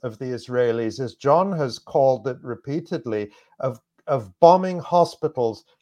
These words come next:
bombing homes, bombing shelters, attacking the most vulnerable defenseless people,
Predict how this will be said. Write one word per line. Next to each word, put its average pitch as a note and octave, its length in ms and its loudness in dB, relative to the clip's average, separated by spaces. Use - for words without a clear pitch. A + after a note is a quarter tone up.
bombing F3 500 4
homes, C3 720 2
bombing F#3 400 6
shelters, E3+ 800 0
attacking F3+ 680 -4
the D#3+ 160 -4
most F#3+ 420 2
vulnerable E3+ 580 0
defenseless C#3+ 640 -8
people, C#3 600 -4